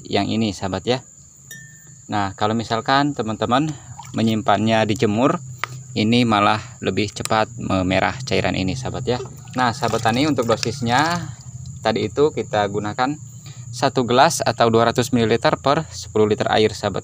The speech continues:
ya, kalau untuk aplikasi kocor ya. Kalau untuk aplikasi spray, gunakan setengah gelas aja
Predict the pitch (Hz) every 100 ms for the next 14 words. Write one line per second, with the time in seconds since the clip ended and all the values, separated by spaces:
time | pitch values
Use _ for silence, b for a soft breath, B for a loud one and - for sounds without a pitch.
0 | 117 123 - 95 95 98 123 - - 98
1 | 90 - 104 104 - 110 98 117 - B
2 | B B B B - 110 107 113 107 117
3 | 117 110 110 123 110 107 110 - 135 147
4 | 113 113 110 131 131 - 117 113 113 113
5 | - 117 139 107 -